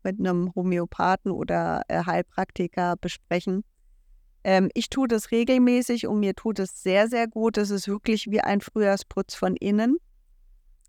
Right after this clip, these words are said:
Trinken, ganz wichtig. Trinken reinigt auch,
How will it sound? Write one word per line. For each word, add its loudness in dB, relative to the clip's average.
Trinken, 4
ganz 4
wichtig. 0
Trinken 0
reinigt 0
auch, -2